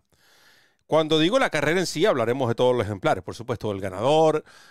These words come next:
del ejemplar Happy Saber, de Hard Rock Charlie, del mismo Olympiad. Y en un tercer punto, algo que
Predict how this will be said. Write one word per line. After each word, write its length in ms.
del 260
ejemplar 380
Happy 180
Saber, 600
de 180
Hard 200
Rock 140
Charlie, 600
del 160
mismo 260
Olympiad. 600
Y 220
en 120
un 180
tercer 600
punto, 480
algo 460
que 460